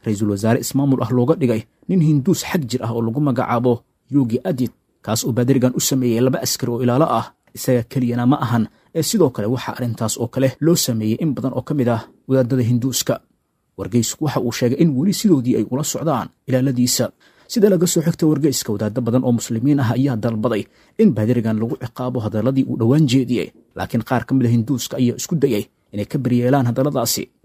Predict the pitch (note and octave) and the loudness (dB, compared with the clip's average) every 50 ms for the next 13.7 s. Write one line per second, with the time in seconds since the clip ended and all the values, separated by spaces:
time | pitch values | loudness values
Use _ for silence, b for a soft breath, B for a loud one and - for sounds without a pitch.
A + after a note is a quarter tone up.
0 | _ _ - F2+ G2 F#2 G2 A2+ B2+ B2+ A#2+ A#2 G2 G2 B2+ A2+ - - - - | _ _ -8 -6 -4 -2 0 0 0 0 0 -2 0 0 0 -2 -2 -4 -4 -2
1 | D#3+ A#2 A2 G2 G#2 A#2 B2+ A2+ - - - A#2 B2+ C3+ A#2 A2+ A2+ G#2 A2 C#3+ | 0 0 0 0 0 0 -2 -2 -2 -2 -2 -2 0 2 0 0 0 -2 -2 -2
2 | C3 - - - - A2 A2 - A2+ G#2 - A#3 - B2 G#2+ A2+ A2 - D3 D3+ | -2 -2 -2 -4 -4 -6 -6 -4 -6 -6 -4 -4 -4 -2 -2 -4 -6 -6 -6 -4
3 | B2 A#2 A2+ G#2+ F#2+ - - _ _ _ C#3+ D#3 F3+ G#3+ F3+ D3 D3+ D#3 E3+ G3 | -2 0 0 -2 -2 -6 -8 _ _ _ 0 0 2 2 2 0 2 4 4 4
4 | E3+ C3+ A#2 A2+ G#2 F#2 - - _ _ _ _ _ - - - G2 G2+ - G#2 | 4 4 2 0 -2 -4 -6 -10 _ _ _ _ _ -14 -12 -10 -10 -8 -6 -4
5 | G2+ G#2+ - - - A#2+ A2+ - - B2 C3+ C3+ C3+ B2 B2+ C3 C3 B2 - _ | -4 -4 -2 -2 -2 -2 -4 -2 0 2 2 2 2 2 2 2 2 0 -4 _
6 | _ _ _ _ _ - F#3+ F3+ C3+ C3+ D3 D3 C#3+ D3 E3 D#3+ C3 G#2+ F#2 - | _ _ _ _ _ -4 -4 -2 0 0 0 0 2 0 2 2 2 0 0 -4
7 | _ _ _ - - A2+ A2 - - F3+ E3+ - - C#3+ B2 A2 G2 F2+ - _ | _ _ _ -12 -6 -6 -4 -2 0 0 0 2 2 2 2 2 0 -4 -6 _
8 | _ _ _ _ - A2+ - A#2 G2 G2 G#2+ B2 C#3 C3+ - A#2+ G2+ G2+ G2+ - | _ _ _ _ -10 -6 -4 -4 -4 -2 -2 -2 -2 -2 -4 -8 -8 -8 -10 -6
9 | - C#3 C3 B2+ A#2 G#2+ A#2+ B2 B2+ B2 - B2 A#2 A#2 A#2+ A#2 E3 D#3+ C#3+ C#3+ | -4 -4 -2 -2 0 0 2 4 4 4 4 2 0 0 0 2 2 2 4 2
10 | C3 - - _ _ _ - D3+ - - A#3+ G#3 D3+ B2 G#2+ - C#3+ C3 A#2+ G#2+ | 0 -4 -6 _ _ _ -14 -14 -6 -4 -2 0 0 0 0 0 0 0 0 0
11 | G#2+ A2+ B2 B2 A2+ B2+ D3+ E3+ D3 - D#3 B2+ F#2+ - _ _ _ _ _ - | 0 -2 -2 0 0 2 0 0 0 0 0 -2 -2 -4 _ _ _ _ _ -6
12 | G2 G#2 G#2 - - F3+ - - A#2+ G#2 A2+ G#2+ - - D#3 C#3 B2+ B2 C3+ C#3+ | -4 -4 -4 -2 -4 -4 0 0 0 0 0 0 0 0 2 2 2 2 2 2
13 | C3+ B2+ C3 B2+ B2+ C#3+ E3 D#3+ D3 C3 - - B2 G#2 | 2 2 2 2 2 2 2 2 2 2 0 0 -2 -4